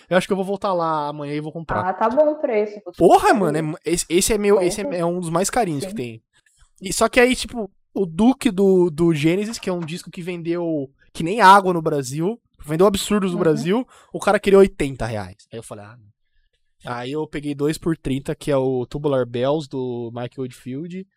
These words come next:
Speaker 1: e o
Speaker 2: Sim.
Speaker 1: Trilogy, do Emerson Lake Palmer. Você terminou sua faculdade quando? Já faz tempo, já?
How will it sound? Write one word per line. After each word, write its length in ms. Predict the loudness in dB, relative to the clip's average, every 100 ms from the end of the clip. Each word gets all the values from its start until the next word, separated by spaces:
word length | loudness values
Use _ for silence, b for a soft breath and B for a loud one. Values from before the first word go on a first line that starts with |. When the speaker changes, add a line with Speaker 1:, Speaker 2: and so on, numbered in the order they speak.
| _ _ _ -12
Speaker 1:
e 200 | -4 -2
o 320 | -2 -4 -4
Speaker 2:
Sim. 520 | -4 -4 -4 -6 -8 -6
Speaker 1:
Trilogy, 380 | -2 2 2 2
do 100 | 0
Emerson 320 | -2 -2 -6
Lake 200 | -10 -12 _
Palmer. 300 | -20 -20 -20 _ _ _ -10
Você 140 | -4 0
terminou 240 | 2 0
sua 120 | 0
faculdade 380 | -2 0 0 0
quando? 160 | -2 -2
Já 80 |
faz 220 | -4 -6 -6
tempo, 260 | -8 -6
já? 160 | -4